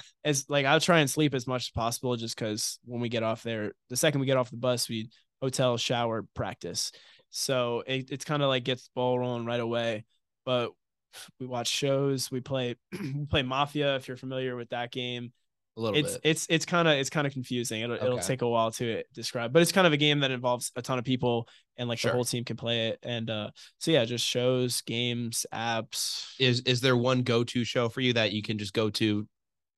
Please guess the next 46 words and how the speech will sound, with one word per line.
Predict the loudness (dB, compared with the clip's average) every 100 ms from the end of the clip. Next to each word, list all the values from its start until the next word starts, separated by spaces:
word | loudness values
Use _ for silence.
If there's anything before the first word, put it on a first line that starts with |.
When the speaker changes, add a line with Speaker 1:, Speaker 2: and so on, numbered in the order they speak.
| -10
Speaker 1:
Oh, | -6 -4 -6
there's, | 0 0 0 0
I'm | 0 2
a | 0
big | 2 2
show | 0 -4 -4
guy. | -6 -6
I | -4 0
love | 0 2 0
watching | 0 -2 -2 -6
T | -6 -6
V. | -4 -6 -8 _
Speaker 2:
Okay. | -4 -2 -4 -8 _
Speaker 1:
But | 0 2 2
I |
Speaker 2:
What | 2
Speaker 1:
would |
Speaker 2:
are | 4
some | 4
of |
Speaker 1:
say |
Speaker 2:
your | 4
favorites? | 4 2 -2 -10 -4
Speaker 1:
Family | 0 2
Guy's | 6 6 4
definitely | 0 -4 -2 -6
gotta | -4 -4 -4
be | -4 -6
up | -6
there. | 0
Speaker 2:
Oh | 6
yeah, | 8
you, | 8 6
Speaker 1:
I | 6
Speaker 2:
you | 4
could | 4 6
watch | 6 6
that | 4 4
the | 2
entire | 4 2 4
trip | 2
Speaker 1:
I | 2
could | 2
Speaker 2:
down. | 2
Speaker 1:
watch | 0 -2
that | -4 -4 -4